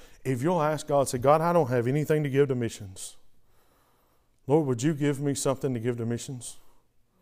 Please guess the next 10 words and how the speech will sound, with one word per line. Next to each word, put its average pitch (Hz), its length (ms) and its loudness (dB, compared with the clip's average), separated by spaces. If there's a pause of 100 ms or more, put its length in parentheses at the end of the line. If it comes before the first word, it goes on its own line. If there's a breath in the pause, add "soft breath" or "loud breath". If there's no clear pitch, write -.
(1200)
You 123 120 0
know 170 80 2
what 156 100 0
he'll 139 120 0
do? 127 280 0 (760)
He'll 117 100 -4
give 123 200 -2
it 135 80 -10
to 113 140 -8
you. 117 160 -10